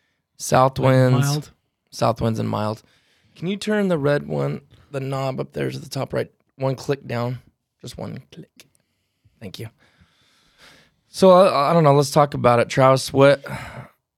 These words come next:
Speaker 1: it was an afternoon hunt.
Speaker 2: <clears throat> Local refuge afternoon hunt.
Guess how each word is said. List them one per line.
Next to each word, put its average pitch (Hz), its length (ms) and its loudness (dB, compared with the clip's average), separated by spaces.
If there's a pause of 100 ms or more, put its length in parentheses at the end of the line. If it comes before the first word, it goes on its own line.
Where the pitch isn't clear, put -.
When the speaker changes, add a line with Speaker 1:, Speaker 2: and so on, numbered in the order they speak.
(180)
Speaker 1:
it 143 60 4
was 143 120 6
an 156 80 6
afternoon 147 400 4
hunt. 131 300 2 (160)
Speaker 2:
<clears throat> 156 440 -8 (840)
Local 165 480 4
refuge 156 540 0
afternoon 151 420 0
hunt. 151 320 0